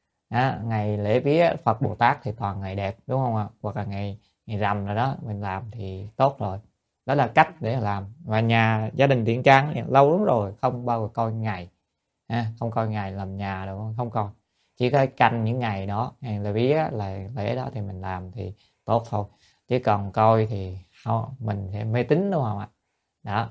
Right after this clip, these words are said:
đó là điều chúng ta chú ý. Đó là ba câu hỏi. Còn bây giờ chúng ta trở lại với phẩm ba mươi bảy này. Phẩm ba mươi bảy này là phẩm gọi là như bằng đắc bảo, tức là như người nghèo cùng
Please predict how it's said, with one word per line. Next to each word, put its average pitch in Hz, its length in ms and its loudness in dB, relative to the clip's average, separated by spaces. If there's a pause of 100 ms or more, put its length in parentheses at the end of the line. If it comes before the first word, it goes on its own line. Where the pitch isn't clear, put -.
(160)
đó 117 80 -6
là 113 120 -2
điều 101 220 -2
chúng 120 160 -6
ta 107 320 0 (500)
chú 117 100 0
ý. 127 180 4 (960)
Đó 151 120 8
là 160 80 10
ba 139 220 12
câu 135 180 10
hỏi. 120 420 10
Còn 117 120 4
bây 123 100 4
giờ 120 160 6
chúng 131 120 0
ta 131 100 8
trở 120 240 6
lại 110 340 6
với 127 260 6
phẩm 139 440 -2
ba 123 180 8
mươi 123 160 0
bảy 107 300 0
này. 110 420 2 (180)
Phẩm 127 200 0
ba 123 160 6
mươi 120 160 2
bảy 107 280 -2
này 117 240 0
là 104 220 0
phẩm 131 500 -2
gọi 107 140 0
là 98 280 -2
như 143 520 4
bằng 117 520 2
đắc - 280 0
bảo, 113 360 8 (1000)
tức 139 180 0
là 110 300 6
như 151 680 4
người 110 360 4
nghèo 107 240 2
cùng 120 380 4